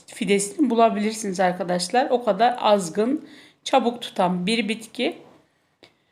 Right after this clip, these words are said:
Evet, bu şekilde kontrollü bir şekilde suyunu da vermiş olduk arkadaşlar. Aşkın gözyaşı çiçeğinin dünya genelinde yüz elliden fazla türü bulunmaktadır.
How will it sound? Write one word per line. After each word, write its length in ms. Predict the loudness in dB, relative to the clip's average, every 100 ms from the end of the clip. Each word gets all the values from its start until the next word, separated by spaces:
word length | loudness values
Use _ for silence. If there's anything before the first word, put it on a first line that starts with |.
| _ _
Evet, 320 | 4 4 2
bu 80 | 0
şekilde 460 | 2 2 0 -4 -2
kontrollü 640 | 4 4 6 2 2 0
bir 40 | -2
şekilde 800 | 0 0 0 0 4 4 4 -2 -10 -14
suyunu 440 | -2 2 4 4
da 160 | 2 4
vermiş 440 | 4 2 0 -4
olduk 280 | -4 -4 0
arkadaşlar. 680 | 0 0 -6 -6 0 0 -2 -10 -20 -20 -20 _ _
Aşkın 400 | 0 2 6 6
gözyaşı 420 | 8 6 4 2 0
çiçeğinin 520 | -4 0 4 4 4
dünya 320 | 4 6 4
genelinde 480 | 2 2 2 2 2
yüz 220 | 2 4
elliden 400 | 2 2 2 2
fazla 440 | 4 2 2 0
türü 280 | 0 0 0
bulunmaktadır. 840 | 0 0 2 0 -2 -6 -2 -2